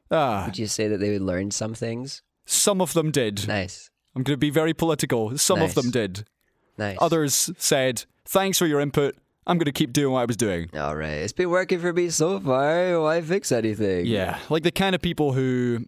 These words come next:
Speaker 1: I could have told them that the earth was round and they would still say, "No, mate, earth's flat. I don't care."
Speaker 2: Ah, it's all a matter
Speaker 1: So
Speaker 2: of perspective, though, eh, right? Earth's flat on the universal
Speaker 1: Yeah.
Speaker 2: scale.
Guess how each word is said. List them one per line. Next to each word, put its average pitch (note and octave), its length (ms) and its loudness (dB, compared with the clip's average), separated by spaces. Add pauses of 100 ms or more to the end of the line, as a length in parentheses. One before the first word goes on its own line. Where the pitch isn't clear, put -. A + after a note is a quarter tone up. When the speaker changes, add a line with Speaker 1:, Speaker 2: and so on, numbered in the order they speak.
Speaker 1:
I C3+ 120 0
could D#3+ 180 0
have C#3+ 80 -2
told C3+ 260 0
them A#2+ 160 0
that A2 240 0 (720)
the B2 260 -2
earth B2+ 260 0
was B2+ 220 0
round G#2+ 380 0
and G#2+ 180 -2
they A2+ 160 -2
would G#2+ 140 -2
still A2+ 240 0
say, G#2 160 -2
"No, G#2+ 180 0
mate, F#2+ 320 -2
earth's A#2 180 -2
flat. G2 360 -2
I - 40 -6
don't A2+ 120 -2
care." F2 220 -4 (560)
Speaker 2:
Ah, A#2+ 140 2
it's A2+ 180 0
all D3 120 2
a C#3 60 0
matter A#2 240 2
Speaker 1:
So F2 100 2
Speaker 2:
of E2 60 -4
perspective, - 840 -4
though, - 160 -10
eh, G2 260 -6
right? F2 320 -6 (600)
Earth's A2+ 340 -2
flat G2 360 0
on A#2 120 2
the G#2+ 100 2
universal F#2+ 720 0
Speaker 1:
Yeah. F2 40 -4
Speaker 2:
scale. D#2 640 -2